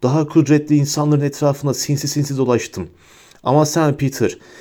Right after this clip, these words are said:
neyi ca-, niye casusun sen olduğunu en baştan çıkaramadığımı hiç anlayamayacağım. Hep sana göz kulak olacak güçlü arkadaşların olmasından hoşlanmışsındır değil mi?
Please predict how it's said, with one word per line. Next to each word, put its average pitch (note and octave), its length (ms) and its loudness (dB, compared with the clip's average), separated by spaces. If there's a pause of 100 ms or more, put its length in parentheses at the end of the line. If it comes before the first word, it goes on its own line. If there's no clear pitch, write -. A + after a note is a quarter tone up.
(340)
neyi E3+ 300 2
ca-, D#3 440 0
niye F#3+ 220 4
casusun E3+ 460 -2
sen E3+ 160 2
olduğunu D#3 400 4
en D#3 180 0
baştan D3+ 320 2
çıkaramadığımı D3+ 640 0
hiç F#3 160 -2
anlayamayacağım. C3 800 0 (440)
Hep G#3+ 220 2
sana F3 200 0
göz E3 240 4
kulak E3 240 4
olacak D3 400 2
güçlü D3+ 280 -2
arkadaşların D#3 600 2
olmasından D3 380 0
hoşlanmışsındır C3 920 -2
değil F#3 160 0
mi? A#2 220 -2